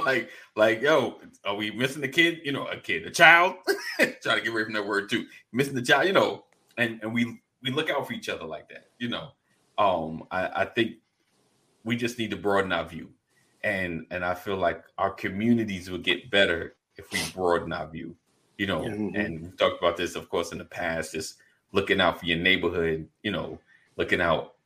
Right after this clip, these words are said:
Speaker 1: you know, what's happening, what are the other children doing, you know, just having conversation,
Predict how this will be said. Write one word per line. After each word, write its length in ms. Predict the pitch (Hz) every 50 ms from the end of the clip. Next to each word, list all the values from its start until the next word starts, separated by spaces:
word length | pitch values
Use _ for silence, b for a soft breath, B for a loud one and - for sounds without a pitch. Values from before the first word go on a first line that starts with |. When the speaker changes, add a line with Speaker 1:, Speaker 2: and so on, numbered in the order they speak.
| _ _
Speaker 1:
you 80 | 107
know, 140 | 98 85 80
what's 300 | 78 78 85 92 90 -
happening, 600 | - - - - 92 87 - 90 85 87 85 82
what 160 | 87 95 98
are 60 | 95 -
the 140 | 92 87
other 200 | 82 87 85 90
children 480 | 87 - - 107 95 87 85 82 80 82
doing, 460 | 87 92 92 90 87 87 85 82 87
you 80 | 107 143
know, 180 | 151 113 92
just 280 | 85 - 104 98 - - - _ _ _ _ _ -
having 280 | - 98 95 87 85 80
conversation, 920 | - 98 90 85 85 85 82 - - 87 85 82 - 87 82 80 80 78